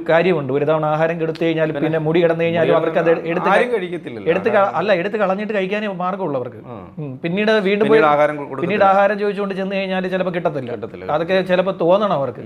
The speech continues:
Speaker 2: ഉം, ഉം.
Speaker 1: ഏതെങ്കിലും നല്ല തടവുള്ളി പാവപ്പെട്ടവനൊക്കെ ആണെന്നൊക്കെ തോന്നിയാലേ ചിലപ്പോൾ ആഹാരം വീണ്ടും കൊടുക്കത്തുള്ളൂ.
Speaker 2: കൊടുക്കത്തുള്ളൂ.
Speaker 1: അല്ലെങ്കിൽ ഈ മുടി എടുത്ത് കളഞ്ഞിട്ട് കഴിക്കാൻ പറ്റുന്നുള്ള മാർഗമേ ഉള്ളൂ.
Speaker 2: ഉം.
Speaker 1: അപ്പോൾ ആ പന്ത്രണ്ട് തടവ് പുള്ളികൾക്ക് ശല്യമായി മാറിയിരിക്കുകയാണ് ഈ പതിമൂന്നാമത്തെ തടവ് പുള്ളിയായിട്ടുള്ള
Speaker 2: ഈ മുടിയൻ.
Speaker 1: ഈ മുടിയൻ.
Speaker 2: ഉം.
Speaker 1: അതിൽ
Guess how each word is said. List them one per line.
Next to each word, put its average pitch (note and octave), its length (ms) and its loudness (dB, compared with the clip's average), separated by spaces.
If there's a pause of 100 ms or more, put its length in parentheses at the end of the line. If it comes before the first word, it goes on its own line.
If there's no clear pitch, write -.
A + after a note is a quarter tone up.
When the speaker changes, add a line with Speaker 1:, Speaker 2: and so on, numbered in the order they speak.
Speaker 2:
ഉം, F2+ 60 -12 (180)
ഉം. G2+ 80 -12
Speaker 1:
ഏതെങ്കിലും E3+ 320 0
നല്ല F3 220 4
തടവുള്ളി F#3 360 2 (100)
പാവപ്പെട്ടവനൊക്കെ F3+ 580 0
ആണെന്നൊക്കെ F#3+ 420 -2
തോന്നിയാലേ F#3 360 0
ചിലപ്പോൾ F3 220 2
ആഹാരം E3+ 260 2
വീണ്ടും E3+ 220 -6
കൊടുക്കത്തുള്ളൂ. C#3+ 380 -4
Speaker 2:
കൊടുക്കത്തുള്ളൂ. F#2+ 420 -10
Speaker 1:
അല്ലെങ്കിൽ F#3+ 300 2
ഈ - 80 0
മുടി F#3+ 180 4
എടുത്ത് G3 200 0 (120)
കളഞ്ഞിട്ട് F#3 400 0
കഴിക്കാൻ F3+ 340 0
പറ്റുന്നുള്ള F3+ 760 -4
മാർഗമേ F3 380 -2 (180)
ഉള്ളൂ. B2+ 120 -8 (240)
Speaker 2:
ഉം. G2 80 -16 (140)
Speaker 1:
അപ്പോൾ F#3 160 4
ആ - 100 4
പന്ത്രണ്ട് A3 480 2 (560)
തടവ് F#3+ 240 4
പുള്ളികൾക്ക് F#3+ 480 0 (360)
ശല്യമായി G3 520 2
മാറിയിരിക്കുകയാണ് E3+ 640 0
ഈ - 100 -6
പതിമൂന്നാമത്തെ F#3 640 0 (160)
തടവ് F3 240 2
പുള്ളിയായിട്ടുള്ള D#3+ 480 0 (300)
Speaker 2:
ഈ - 80 -10
മുടിയൻ. A2 240 -6 (240)
Speaker 1:
ഈ - 100 -2
മുടിയൻ. E3+ 220 0 (160)
Speaker 2:
ഉം. F2+ 100 -12 (560)
Speaker 1:
അതിൽ A3 160 2